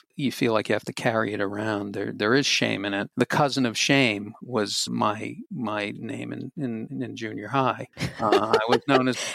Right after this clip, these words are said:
Speaker 1: cousin of
Speaker 2: Lord of the
Speaker 1: shame.
Speaker 2: Flies, junior
Speaker 1: In junior
Speaker 2: high.
Speaker 1: high school, yes.
Speaker 2: <laughs>
Speaker 1: I was the cousin of shame. It was a name that I wrestled under. I was a professional wrestler. I used to wrestle with my own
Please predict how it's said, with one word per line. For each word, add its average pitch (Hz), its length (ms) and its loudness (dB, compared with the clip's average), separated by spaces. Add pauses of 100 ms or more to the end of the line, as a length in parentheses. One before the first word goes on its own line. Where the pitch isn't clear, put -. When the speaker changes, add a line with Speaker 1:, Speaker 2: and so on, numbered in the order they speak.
Speaker 1:
cousin 214 160 6
of 214 60 2
Speaker 2:
Lord 208 220 4
of 202 80 4
the 196 40 6
Speaker 1:
shame. 202 80 4
Speaker 2:
Flies, 190 760 2
junior 185 280 2
Speaker 1:
In 190 80 2
junior 165 240 4
Speaker 2:
high. 180 80 6
Speaker 1:
high 190 80 6
school, 104 340 -2
yes. 123 400 4 (100)
Speaker 2:
<laughs> - 140 4
Speaker 1:
I 123 40 0
was 539 180 2
the - 160 -16
cousin 131 260 0
of 131 100 -2
shame. 135 360 4
It 143 60 2
was 120 180 -2
a 110 180 -2
name 117 280 -2
that 110 120 4
I 107 60 4
wrestled 113 500 0
under. 113 300 -2
I 131 60 0
was 110 120 -8
a 113 60 -8
professional 107 500 -6
wrestler. 113 460 -2
I 131 40 -2
used 113 200 -6
to 120 80 -6
wrestle 113 320 0
with 107 100 -2
my 104 140 -4
own 98 140 -10